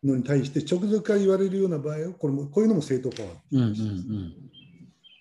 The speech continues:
Speaker 1: まあ、なるほどなっていうね。
Speaker 2: うん。
Speaker 1: うん。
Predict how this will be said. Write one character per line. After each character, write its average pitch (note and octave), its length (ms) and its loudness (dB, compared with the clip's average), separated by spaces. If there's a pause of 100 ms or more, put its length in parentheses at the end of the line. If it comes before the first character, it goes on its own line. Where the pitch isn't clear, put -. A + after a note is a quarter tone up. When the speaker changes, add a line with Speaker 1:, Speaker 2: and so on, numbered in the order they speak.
(800)
Speaker 1:
ま D#3+ 100 -2
あ、 - 40 -2
な B2+ 100 0
る C3+ 80 0
ほ A2 80 0
ど C3+ 100 -4
な A#2+ 100 -6
っ - 200 -20
て - 80 -20
い A#2+ 80 -14
う - 20 -4
ね。 F3+ 160 -6 (200)
Speaker 2:
う A#2+ 60 -2
ん。 G#2+ 40 -2
Speaker 1:
う - 20 -4
ん。 F2+ 40 -8